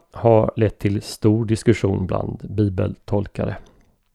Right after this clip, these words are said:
Med tanke på att Maria är förlovad med Josef verkar det konstigt att hon undrar hur hon ska bli med barn.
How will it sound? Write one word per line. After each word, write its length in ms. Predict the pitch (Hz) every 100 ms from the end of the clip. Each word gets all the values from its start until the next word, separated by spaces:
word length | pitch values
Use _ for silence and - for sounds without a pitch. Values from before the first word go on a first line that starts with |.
| _ _ _ _ - _ _ _ _ -
Med 160 | 113
tanke 400 | - 131 - 143
på 240 | 160 113 110
att 140 | -
Maria 360 | 107 101 92 98
är 120 | -
förlovad 640 | - 107 107 95 95 135 127
med 160 | 110
Josef 540 | 110 107 - 131 - -
verkar 340 | 110 107 104
det 100 | 92
konstigt 640 | - 120 107 90 - 120 107
att 120 | 101
hon 140 | 101
undrar 500 | 110 120 98 92 117
hur 220 | 107 107
hon 220 | 92 95 87
ska 240 | - 101
bli 200 | 95 90
med 140 | 98
barn. 400 | 104 127 117 98